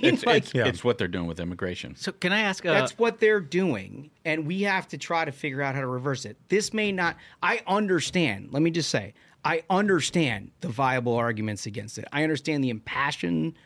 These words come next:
Speaker 1: like, anger that includes it, but I also understand a cottage industry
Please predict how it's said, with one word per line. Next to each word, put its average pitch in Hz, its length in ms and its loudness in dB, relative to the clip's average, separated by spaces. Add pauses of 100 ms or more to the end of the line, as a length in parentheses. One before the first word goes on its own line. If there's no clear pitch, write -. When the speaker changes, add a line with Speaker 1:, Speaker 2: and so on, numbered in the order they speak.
(600)
Speaker 1:
like, 120 260 -2 (240)
anger 123 540 0 (1300)
that 135 180 0
includes 135 480 0
it, 196 220 2 (400)
but 214 120 -4
I 139 80 0
also 151 440 4
understand 123 560 -2
a 110 40 -6
cottage 120 420 -4
industry 113 640 -4